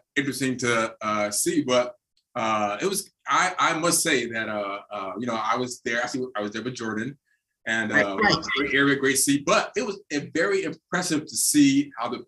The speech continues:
Speaker 1: people in that section respond to you and how you respond to them. And I just thought it was, uh, it was a, a classic lesson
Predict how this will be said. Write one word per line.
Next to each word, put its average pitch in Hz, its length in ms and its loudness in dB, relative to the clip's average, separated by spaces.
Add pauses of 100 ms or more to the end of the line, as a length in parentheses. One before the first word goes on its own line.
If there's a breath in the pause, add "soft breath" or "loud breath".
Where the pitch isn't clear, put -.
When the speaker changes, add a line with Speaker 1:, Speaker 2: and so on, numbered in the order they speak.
Speaker 1:
people 131 640 -2 (560 loud breath)
in 131 300 0
that 120 200 2
section 113 720 -2 (460)
respond 165 560 2
to 139 120 0
you 117 320 -2
and 120 80 -8
how 131 160 0
you 143 260 6
respond 143 540 2
to 147 100 0
them. 143 400 0
And 127 100 -4
I 131 60 -2
just - 180 -6
thought 147 120 0
it 143 40 2
was, 139 380 2 (600)
uh, 127 100 0 (100)
it 160 60 -2
was 170 160 4
a, 151 160 2 (160)
a 123 80 -4
classic 170 560 0
lesson 123 840 0